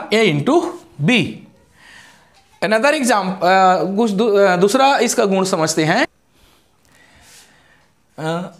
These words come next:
another example, अ, another, अ, character, अ, it is not necessary A subtract B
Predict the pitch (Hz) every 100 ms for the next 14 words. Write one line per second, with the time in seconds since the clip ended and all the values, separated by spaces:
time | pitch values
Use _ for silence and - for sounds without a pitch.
0 | - 190 202 226 262 208 175 151 165 175
1 | - 147 151 147 151 160 208 202 156 143
2 | 135 165 170 165 147 202 233 - 185 180
3 | 170 254 277 285 254 220 247 269 262 233
4 | 202 151 185 269 - - 196 208 254 311
5 | - - _ _ _ _ _ _ _ _
6 | _ _ _ _ _ _ _ 208 220 226
7 | 226 _ _ 196 _ _ _ _ _ _
8 | _ _ _ _ _ _ _ - - 220
9 | 214 190 180 180 - 165 202 285 294 -
10 | _ _ - 147